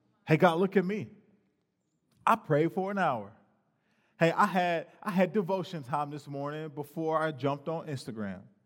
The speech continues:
Right? Like, "Look, I, I fasted one day this week. I did not cuss out my coworker today.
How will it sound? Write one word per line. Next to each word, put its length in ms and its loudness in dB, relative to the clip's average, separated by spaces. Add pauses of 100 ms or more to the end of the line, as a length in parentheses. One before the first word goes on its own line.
(340)
Right? 240 4
Like, 160 -2
"Look, 220 4
I, 220 0
I 160 0 (180)
fasted 500 -2
one 240 -6
day 360 -2 (200)
this 260 -8
week. 340 -6 (1200)
I 140 6
did 140 2
not 260 -4
cuss 240 -4
out 180 -2
my 120 -12
coworker 500 -10
today. 320 -18